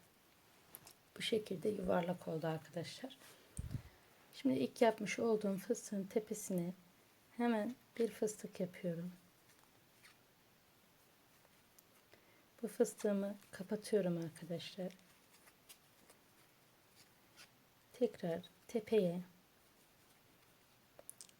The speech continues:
dibine, bakın şu alttaki fıstığın dibine, aynı yere tekrardan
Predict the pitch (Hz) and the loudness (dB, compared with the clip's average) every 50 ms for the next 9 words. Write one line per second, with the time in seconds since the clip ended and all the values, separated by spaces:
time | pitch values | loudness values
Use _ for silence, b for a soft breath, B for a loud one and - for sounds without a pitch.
0 | - - - - - - 226 180 214 196 175 143 139 131 - - - - - - | -20 -20 -20 -12 2 2 4 8 8 8 8 8 6 2 -2 -12 -20 -20 -20 -20
1 | - - - - - - 190 180 - - 175 - - b b b b b b b | -20 -20 -20 -20 -4 -4 -4 -2 -2 -6 -10 -10 -10 b b b b b b b
2 | b - - - - - - - - - - - - - 208 202 202 - 226 202 | b -20 -20 -20 -20 -20 -20 -20 -20 -20 -14 -4 2 6 6 6 6 4 0 2
3 | - 220 208 214 - 208 185 - - - - 226 233 262 262 - - - - - | 4 0 0 0 -2 -4 -4 -4 -8 -4 -2 0 0 0 -2 -4 -12 -20 -20 -20
4 | - - - - - - - - - - 208 180 185 175 165 165 175 - - - | -20 -20 -20 -20 -20 -20 -20 -6 -2 -2 0 2 2 0 0 0 -4 -6 -10 -18
5 | - - - - - - - - - - - - - - - - - - 233 233 | -20 -20 -20 -20 -20 -20 -20 -20 -20 -20 -20 -20 -20 -20 -20 -20 -4 2 6 6
6 | 240 240 233 214 196 185 180 175 180 180 180 - - 240 233 - - - 190 180 | 8 8 8 6 6 6 6 6 4 2 0 2 4 4 4 4 2 2 4 4
7 | 180 185 190 202 220 | 2 2 -6 -8 -8